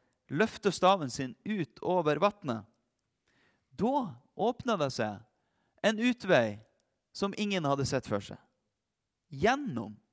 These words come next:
det mektige vannet som ligger foran dem. Det står at vannet kløves, og det står som en vegg på begge sider. Gjennom vannet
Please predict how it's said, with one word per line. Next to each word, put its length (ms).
det 120
mektige 460
vannet 460
som 180
ligger 180
foran 280
dem. 80
Det 120
står 220
at 80
vannet 340
kløves, 720
og 80
det 100
står 300
som 160
en 140
vegg 240
på 140
begge 260
sider. 320
Gjennom 640
vannet 540